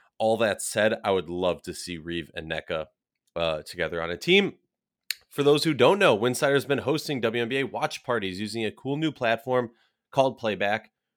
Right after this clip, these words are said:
We're able to watch all together, so there are no spoilers. We've been doing some fun giveaways. Um, it's, it's a lot of fun.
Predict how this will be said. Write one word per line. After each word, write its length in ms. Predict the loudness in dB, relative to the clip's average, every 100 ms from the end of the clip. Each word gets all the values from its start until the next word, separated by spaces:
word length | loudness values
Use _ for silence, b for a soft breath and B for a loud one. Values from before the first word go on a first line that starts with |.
| _
We're 80 | 0
able 140 | 0 2
to 80 |
watch 320 | 2 2 2 -2
all 200 | -4 -4
together, 440 | -6 -4 -4 -4
so 180 | -8 -10
there 120 | -8 -4
are 200 | -2 0
no 200 | -2 -6
spoilers. 840 | -10 -8 -4 -2 0 -2 -4 -8 b b
We've 80 | -8
been 100 | -4
doing 180 | -4 -6
some 180 | -6 -10
fun 280 | -6 -6 -4
giveaways. 680 | -6 -2 0 0 0 -4 -10 b b _
Um, 420 | -4 -2 -4 -8 _
it's, 360 | -12 -10 -14 -16 _ _ _ _ -12
it's 200 | -12 -14 -14
a 40 | -8
lot 240 | -4 -4
of 60 | -4
fun. 360 | -4 -6 -8